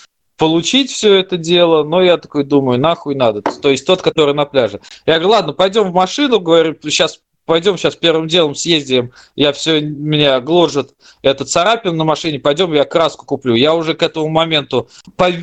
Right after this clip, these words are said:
по вину этой машины вычислил, какое н-, название краски. А, нет, нет, нет, вру. На тот момент я ещё не знал, какую краску мне надо, но я знал, что есть магазин, в котором продаётся краска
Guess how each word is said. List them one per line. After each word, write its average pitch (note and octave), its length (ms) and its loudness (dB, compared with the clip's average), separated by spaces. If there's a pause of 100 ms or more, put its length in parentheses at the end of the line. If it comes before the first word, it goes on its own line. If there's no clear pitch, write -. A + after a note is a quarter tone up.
(360)
по F3+ 140 2
вину D#3 800 0
этой A#2+ 420 2
машины C#3 800 -2
вычислил, C3+ 520 -4
какое C3 360 0
н-, A#2+ 380 -10
название C#3 540 -2
краски. F3+ 580 0 (260)
А, E3+ 220 2
нет, F3+ 280 2
нет, D#3 160 -2
нет, C3 180 -4 (140)
вру. D3 280 0 (380)
На D#3 120 2
тот G#3 160 -2
момент F#3+ 240 0
я F3+ 80 2
ещё E3+ 180 -4
не F3+ 80 -2
знал, F3 200 2
какую D3+ 200 -2
краску D#3+ 360 -2
мне D#3+ 120 0
надо, A3 240 0
но E3 80 -2
я D#3+ 140 2
знал, F3 220 0
что E3 140 -6
есть D#3+ 260 0
магазин, D#3+ 440 -2
в - 60 -12
котором E3+ 400 0
продаётся D#3+ 720 0 (280)
краска D#3+ 540 0